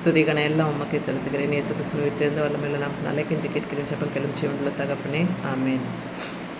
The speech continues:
இந்த நாளிலேயும் நம்ம பார்க்க போறது கர்த்தருடைய ஆலயத்துல நம்ம எப்படி இருக்கணும்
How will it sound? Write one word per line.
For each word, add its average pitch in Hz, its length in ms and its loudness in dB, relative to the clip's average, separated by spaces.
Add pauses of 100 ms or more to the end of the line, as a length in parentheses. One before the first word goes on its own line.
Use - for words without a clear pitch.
(120)
இந்த 170 200 8
நாளிலேயும் 156 400 6
நம்ம 156 180 4 (100)
பார்க்க 147 360 2
போறது 143 280 2 (600)
கர்த்தருடைய 196 520 8
ஆலயத்துல 151 520 4
நம்ம 170 280 4
எப்படி 139 300 2
இருக்கணும் 131 520 -2